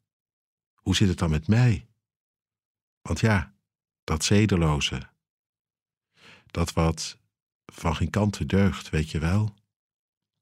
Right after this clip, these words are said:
Of dat hebzuchtige, dat gedrag van halen, hebben en houden voor jezelf.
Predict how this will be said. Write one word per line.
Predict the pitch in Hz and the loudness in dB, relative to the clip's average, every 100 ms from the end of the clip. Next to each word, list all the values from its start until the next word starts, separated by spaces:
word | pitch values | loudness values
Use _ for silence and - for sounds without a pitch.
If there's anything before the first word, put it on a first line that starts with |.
| _ - - - | _ -20 -20 -6
Of | 90 | -2
dat | - 82 | 0 -2
hebzuchtige, | 78 80 - 131 - - - 69 - _ _ _ _ _ _ _ _ _ _ | -2 0 0 0 -2 -6 -4 -8 -10 _ _ _ _ _ _ _ _ _ _
dat | - 78 78 - | -6 -2 -2 -6
gedrag | - - - - 104 - | -16 -6 -4 0 0 -2
van | - 82 76 71 | -2 -2 0 -2
halen, | - 90 101 87 73 | 0 2 2 2 0
hebben | 82 95 85 | 2 2 2
en | 73 | 0
houden | 85 98 87 | 2 2 2
voor | - 80 | 0 0
jezelf. | 78 - 101 87 - | 0 2 2 0 -4